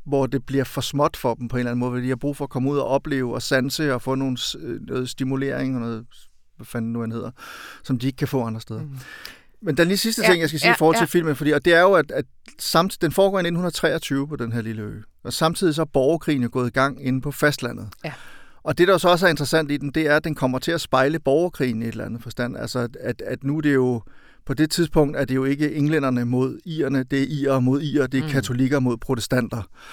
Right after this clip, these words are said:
Speaker 1: Og, øh, og det er jo også lidt den, altså, det er jo ikke fordi, at, at, at filmen som sådan er politisk, og borgerkrigen er også bare en parentes i det liv, der foregår ude på øen. Det er noget, de læser om i avisen. De kan høre noget kamptummel en gang imellem, og de kan høre noget, øh,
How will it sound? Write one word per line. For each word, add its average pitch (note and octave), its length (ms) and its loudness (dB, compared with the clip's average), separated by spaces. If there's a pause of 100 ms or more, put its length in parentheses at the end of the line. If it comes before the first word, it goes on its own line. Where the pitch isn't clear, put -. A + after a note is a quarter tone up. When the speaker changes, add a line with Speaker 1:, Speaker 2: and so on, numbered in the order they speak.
(440)
Speaker 1:
Og, C3+ 500 10
øh, A#2+ 300 2 (300)
og C#3 160 2
det F3 60 8
er F3 40 8
jo E3+ 120 8
også E3 280 6
lidt D#3+ 160 2
den, D#3 300 0
altså, C#3 180 -2
det C3+ 100 -2
er C#3+ 40 4
jo C#3+ 60 6
ikke F3+ 140 0
fordi, D#3+ 280 -2
at, C#3+ 60 -2 (120)
at, - 240 -4
at B2 200 -6
filmen D#3+ 320 -4
som B2+ 140 0
sådan D3 280 0
er C#3 40 0
politisk, D3 600 -2
og C3 140 -2
borgerkrigen D3 500 2
er B2 60 2
også C3+ 260 -2
bare C#3 120 2
en C#3+ 100 0
parentes C#3 560 0
i C#3+ 40 -2
det C3+ 180 -2
liv, D3+ 200 0
der C3+ 80 -2
foregår C#3+ 340 2
ude C#3 160 0
på C3+ 120 0
øen. C#3+ 100 2
Det B2+ 80 -4
er A#2+ 40 -2
noget, C3+ 160 2
de C3+ 60 -2
læser C#3+ 240 0
om C3+ 80 2
i B2+ 60 4
avisen. D3 380 -2 (360)
De C3+ 100 -2
kan B2+ 120 0
høre C#3 160 6
noget B2 380 4
kamptummel C#3 600 0
en B2 80 2
gang C#3+ 180 2
imellem, C#3 220 2
og B2 80 -2
de B2 80 -6
kan A#2 100 -6
høre C3 160 2
noget, A2+ 420 -2
øh, G#2 40 -8